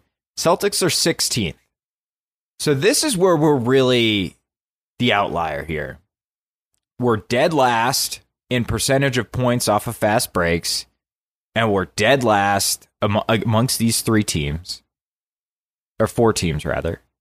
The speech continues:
in percentage of points off turnovers. So I would say my preconception is that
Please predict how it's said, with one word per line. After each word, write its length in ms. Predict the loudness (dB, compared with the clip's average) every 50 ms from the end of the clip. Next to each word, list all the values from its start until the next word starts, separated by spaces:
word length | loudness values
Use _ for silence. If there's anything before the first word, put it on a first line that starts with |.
| _ _
in 120 | -4 -4 -2
percentage 480 | 0 0 2 2 2 4 2 2 0
of 120 | -2 -4 -4
points 320 | -2 0 0 0 2 2
off 200 | 2 2 2 0
turnovers. 580 | -4 -4 -2 -2 0 -2 -4 -4 -6 -6 -6 -4
So 440 | 0 2 4 4 4 4 2 -2 _ _ _ _ _ _ _ _ _ _ _ _
I 180 | -2 0 2 2
would 220 | 2 2 0 0
say 800 | 0 -2 0 2 4 4 4 6 6 4 4 4 4 2 0 -2 _ _ _ _ _ _ _ _ _ _ _ _ _ _ _ _ _ -8
my 400 | -4 -2 2 2 2 4 2 0
preconception 1400 | 0 -2 -2 -2 -2 -2 -2 -4 -4 -2 -2 -2 -2 0 0 0 0 0 -2 -2 0 0 0 0 0 -2 -4 -8 _ _ -4
is 280 | -2 -2 -2 -2 -4
that 440 | -2 0 0 0 0 0 -2 -4 -6